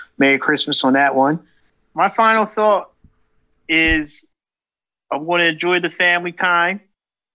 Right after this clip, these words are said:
I'm going to enjoy not being stressed out by the Sixers on Christmas. I'm gonna watch some good basketball. I'm gonna watch some bad basketball.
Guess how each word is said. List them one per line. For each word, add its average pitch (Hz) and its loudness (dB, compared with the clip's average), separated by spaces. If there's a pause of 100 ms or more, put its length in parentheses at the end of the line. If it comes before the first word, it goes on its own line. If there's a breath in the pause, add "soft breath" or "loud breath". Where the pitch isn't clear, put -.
(200)
I'm 135 -6
going 143 -2
to 143 0 (760)
enjoy 151 2
not 147 -2
being 143 0
stressed - -2
out 143 2
by 139 0
the 135 -4
Sixers 143 -2
on 131 -2
Christmas. 143 -2 (640)
I'm 127 2
gonna 139 4
watch 143 2
some 135 0
good 143 0
basketball. 147 0
I'm 156 0
gonna 135 2
watch 135 2
some 147 0
bad 175 4
basketball. 123 0